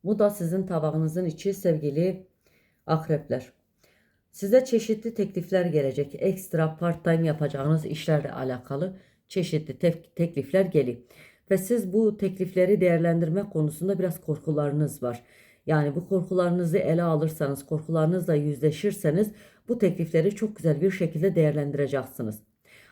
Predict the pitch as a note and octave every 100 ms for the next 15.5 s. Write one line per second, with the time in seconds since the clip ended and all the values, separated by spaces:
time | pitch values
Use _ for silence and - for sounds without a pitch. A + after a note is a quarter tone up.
0 | _ F3 F3+ F#3 G#3 G#3+ G#3 G3+ - F#3
1 | G3 G#3 F3 D#3+ F3+ F#3+ F#3+ F3 D#3 D#3+
2 | E3 - D3 - C#3+ - B2+ B2+ - -
3 | - E3 D#3 F3 E3+ G3+ F#3+ F#3+ G3 F3+
4 | E3 D#3 D#3 F#3+ F#3+ G3+ G3+ G#3+ G#3 F3
5 | D#3+ F#3+ F#3+ D#3+ D#3 D#3+ F3 E3 D3+ D3
6 | D3 G3 - D3+ D#3+ D3 C#3 C3+ D#3 B2
7 | C3 C#3+ D#3+ D#3 C#3 A#2+ A2 - _ _
8 | _ _ _ _ _ _ _ _ _ _
9 | - - - - - D#3+ F#3+ C4+ C4 A3+
10 | G#3 A3+ G3 F3 F3 F#3+ F#3+ D#3+ D3+ C#3+
11 | C#3 C#3 E3+ - G3 F#3+ F3 F#3 E3+ D3+
12 | E3 D#3+ D#3 C#3 C#3+ C3+ C3+ C#3 C#3+ E3
13 | G#3+ F#3+ E3+ F#3 F3+ E3+ - E3 E3 E3
14 | E3 D#3 C#3+ E3+ D#3 D3+ D3 - D3+ D3
15 | D3+ C3+ B2+ D#3 G3